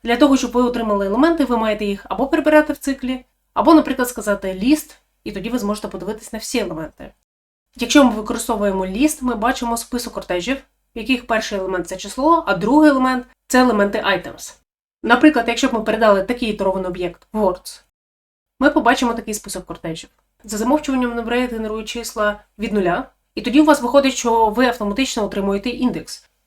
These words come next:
Якщо ми тепер говоримо, що ми не просто використовуємо list для того, щоб отримати всі елементи, а перебираємо це в циклі, ми можемо зробити так.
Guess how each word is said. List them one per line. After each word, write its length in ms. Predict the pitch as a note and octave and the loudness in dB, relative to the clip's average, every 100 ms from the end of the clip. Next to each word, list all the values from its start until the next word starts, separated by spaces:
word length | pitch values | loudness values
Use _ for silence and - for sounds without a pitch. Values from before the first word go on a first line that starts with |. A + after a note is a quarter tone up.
| - | -6
Якщо 220 | A#3 D4 | 0 4
ми 60 | C#4+ | 6
тепер 180 | C4 B3 | 4 0
говоримо, 320 | A#3 A#3+ A3 | 0 0 -2
що 140 | G#3+ | -4
ми 100 | G#3+ | -4
не 80 | G#3 | -4
просто 260 | G#3 G#3+ G#3+ | -4 -6 -6
використовуємо 760 | G#3 G#3 - G#3 G3+ G3 F#3+ | -8 -8 -4 0 0 2 0
list 380 | G3 G#3 A#3+ A#3 | 0 -2 -2 -2
для 120 | G3+ | -4
того, 160 | F#3 F#3+ | -4 -8
щоб 180 | G3+ F#3+ | -10 -8
отримати 380 | G3+ G3 F#3 | -6 -6 -6
всі 240 | G3 - B3 | -6 -2 -2
елементи, 460 | G3 E3+ D#3+ D#3 - | -2 -2 -4 -6 -8
а 100 | F#3+ | -6
перебираємо 500 | G3 G3 G3 F#3 F3 | -6 -4 -4 -4 -4
це 160 | G3 | -8
в 60 | F#3 | -6
циклі, 480 | D#4 E4 D4 C#4 - _ _ - | -2 0 0 -2 -8 _ _ 0
ми 120 | B3 | 4
можемо 300 | C4+ B3 A3 | 4 4 -2
зробити 300 | G#3 G#3 G#3+ | -4 -4 -4
так. 320 | - E3+ - | -2 -2 -4